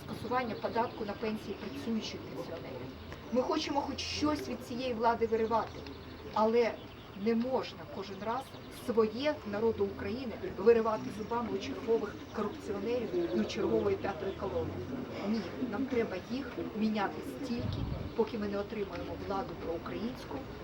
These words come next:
розумну, патріотичну і ефективну, яка покаже людям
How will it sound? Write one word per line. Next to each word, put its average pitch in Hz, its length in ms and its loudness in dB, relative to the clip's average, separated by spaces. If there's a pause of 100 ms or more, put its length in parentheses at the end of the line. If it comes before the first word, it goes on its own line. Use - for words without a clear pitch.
(180)
розумну, 254 560 0 (180)
патріотичну 220 800 -2 (340)
і 190 40 -4
ефективну, 170 500 -6 (320)
яка 208 200 0
покаже 233 440 -2
людям 262 320 -4